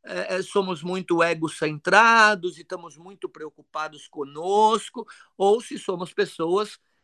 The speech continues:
um pouco mais fortes, um pouco mais virtuosas, que, que vão levantar e falar, "Ok, essa é a hora de eu me manifestar,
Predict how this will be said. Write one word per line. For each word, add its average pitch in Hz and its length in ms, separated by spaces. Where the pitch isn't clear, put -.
um 214 100
pouco 180 260
mais 165 180
fortes, 156 640
um 165 100
pouco 151 280
mais 143 220
virtuosas, 147 1000
que, 180 260
que 180 120
vão 165 200
levantar 156 500
e - 40
falar, 156 260
"Ok, 175 440
essa 151 320
é 185 60
a 170 80
hora 175 500
de 143 300
eu 170 200
me 160 100
manifestar, 151 880